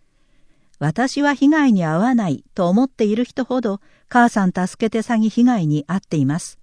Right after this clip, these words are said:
たまたま犯人の声や喋り方が息子にそっくりな場合もありますが、電話で聞き分けることはできません。日頃から家族で、「母さん助けて詐欺の犯人から電話があった場合にどうするのか。」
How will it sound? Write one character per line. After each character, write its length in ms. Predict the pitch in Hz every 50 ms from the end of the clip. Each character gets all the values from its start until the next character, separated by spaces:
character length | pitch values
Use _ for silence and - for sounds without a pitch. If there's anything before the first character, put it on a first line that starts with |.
| - _ _ _ _ _ _ _ _ _ _ _ _ - _ _
た 140 | 165 151
ま 160 | 165 214 262 269
た 100 | 302 285
ま 140 | 277 277
犯 240 | 262 - 277 302 302
人 160 | 277 254 226
の 140 | 208 202 190
声 260 | - - 247 247 220
や 140 | 196 185 175
喋 340 | 185 - - 185 175 208 233
り 100 | 233 226
方 300 | - 233 226 - 226 214
が 200 | 214 214 202 190
息 240 | 202 208 214 - -
子 120 | - 294
に 120 | 269 262 262
そ 140 | - 262
っ 40 | 240
く 180 | - _ - 302
り 100 | 285 254
な 140 | 226 196 175
場 180 | 180 185 196
合 140 | 196 202 208
も 160 | 208 208 202
あ 80 | 190 180
り 80 | 196
ま 120 | 208 220 226
す 140 | - - 160
が、 220 | 147 147 165 - - - _ _ _ _ _ _ _
電 200 | 156 147 170 220
話 140 | 254 262 254
で 80 | 226 233
聞 200 | 233 - - -
き 120 | - 247
分 100 | 240 226
け 160 | 220 - 220
る 80 | 208 214
こ 140 | - 202 190
と 120 | - 233
は 140 | 220 160 -
で 140 | 110 131 131
き 120 | - -
ま 140 | 226 240 226
せ 180 | - - 226
ん。 120 | 190 135 - - _ _ _ _ _ _ _ _ _ _ _ _ _ _ _ _ _ _ _ _ _ _ _ _ _ _ _ _
日 160 | _ - 214
頃 300 | 220 262 294 294 285 277
か 140 | - - 262
ら 140 | 254 247 240
家 200 | - - 277 285
族 280 | 247 254 214 - 175
で、 200 | 151 156 160 175 - _ _ _ _ _ _ _
「母 200 | - - 262 277
さ 200 | 262 - 233 202
ん 80 | 175 165
助 340 | - 170 170 - - - 254
け 60 | 247
て 80 | - 254
詐 200 | 226 - 254 233
欺 120 | 208 185
の 120 | 175 165
犯 240 | 170 - 247 254 247
人 200 | 226 202 180 170
か 160 | - - 165
ら 180 | 160 165 170 - -
電 240 | 170 175 190 208 226
話 120 | 240 240
が 120 | 226 226 233
あ 40 | 233
っ 60 | -
た 200 | _ - 180 165
場 200 | 170 180 190 190
合 80 | 196
に 300 | 208 202 196 196 202 - -
ど 220 | 196 185 247 294
う 40 | 294
す 200 | - - - 190
る 100 | 202 202
の 160 | 180 165 147
か。」 220 | - - 180 -